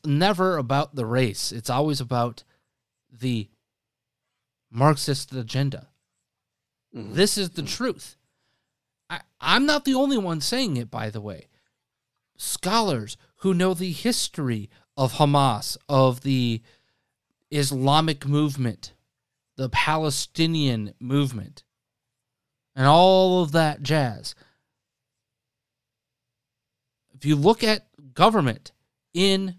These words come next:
Speaker 1: the Middle East, it is by and large Marxist. If it is free of kingship and queenship at all, it's by and large very Marxist in it, in its nature. It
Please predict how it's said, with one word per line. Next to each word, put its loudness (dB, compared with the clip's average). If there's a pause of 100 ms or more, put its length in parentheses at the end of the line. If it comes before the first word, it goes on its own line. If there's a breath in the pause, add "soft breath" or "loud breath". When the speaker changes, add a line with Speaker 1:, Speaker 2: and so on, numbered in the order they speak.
(680)
Speaker 1:
the 2
Middle 2
East, -8
it -4
is -4
by 4
and 2
large 0
Marxist. -6 (1080)
If -4
it 2
is -2 (420)
free 0
of -2
kingship -2
and -6
queenship -4 (440)
at 2
all, 0 (1300)
it's -20 (560)
by -2
and 0
large 0
very -2
Marxist -6
in -6
it, -6
in -4
its -6
nature. -6 (540)
It -6